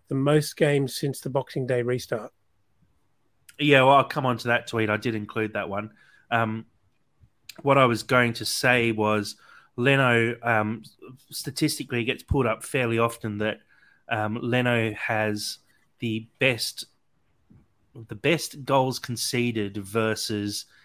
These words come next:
Speaker 2: expected goals conceded in the league. I don't know if you saw, but Brighton's X G last night was, like, two point five. So they were expected to score two point five goals with the chances they had last night, and they scored none. So that's actually just gonna push them even further out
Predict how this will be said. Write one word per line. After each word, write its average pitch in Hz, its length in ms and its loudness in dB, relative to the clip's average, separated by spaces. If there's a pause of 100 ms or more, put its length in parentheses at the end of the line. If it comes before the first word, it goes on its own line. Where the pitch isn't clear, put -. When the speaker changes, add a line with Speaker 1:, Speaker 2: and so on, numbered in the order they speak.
(100)
Speaker 2:
expected - 680 -6
goals 107 280 -2
conceded 104 560 -6
in 101 120 -8
the 101 60 -8
league. 131 440 -4 (420)
I 120 80 -4
don't 151 180 4
know 127 80 2
if 120 120 -6
you 120 80 -4
saw, 123 220 -2
but 113 180 -8
Brighton's 120 920 0
X 127 300 -8
G 117 240 -2
last 113 340 2
night 113 160 -4
was, 110 240 -8
like, - 200 -12
two 139 200 -4
point 120 280 -6
five. 156 520 -2 (280)
So - 140 -2
they 123 60 6
were 120 60 4
expected 123 500 -6
to - 80 -8
score 117 340 -2
two 123 200 -2
point 113 220 -4
five 107 300 0
goals 107 320 2
with 101 80 -8
the 107 80 -8
chances 107 440 -4
they 95 100 -8
had 120 260 0
last 95 280 -4
night, 101 240 -6 (340)
and 120 80 -2
they 117 80 2
scored 110 320 0
none. 107 360 2
So - 160 -2
that's 127 240 4
actually 113 300 -4
just 107 140 -4
gonna 113 120 -6
push - 220 -8
them 113 100 -6
even 104 240 -4
further 107 540 0
out 107 240 2